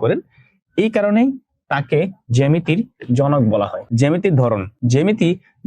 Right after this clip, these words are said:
বিভিন্ন ধরনের গবেষণা করা হয়েছে এবং বিভিন্ন ধরনের ব্যাখ্যা করা হয়েছে। যেমন আমাদের যে ভারতীয় উপমহাদেশ, তারা জ্যামিতিকে একভাবে বোঝার চেষ্টা করেছে, আবার মিশরীয়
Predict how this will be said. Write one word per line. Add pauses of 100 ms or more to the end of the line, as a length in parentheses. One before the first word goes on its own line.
(140)
বিভিন্ন (220)
ধরনের (340)
গবেষণা
করা
হয়েছে (400)
এবং (380)
বিভিন্ন (120)
ধরনের
ব্যাখ্যা
করা
হয়েছে। (580)
যেমন (840)
আমাদের (100)
যে (220)
ভারতীয়
উপমহাদেশ, (320)
তারা
জ্যামিতিকে (120)
একভাবে (260)
বোঝার
চেষ্টা
করেছে, (420)
আবার (420)
মিশরীয়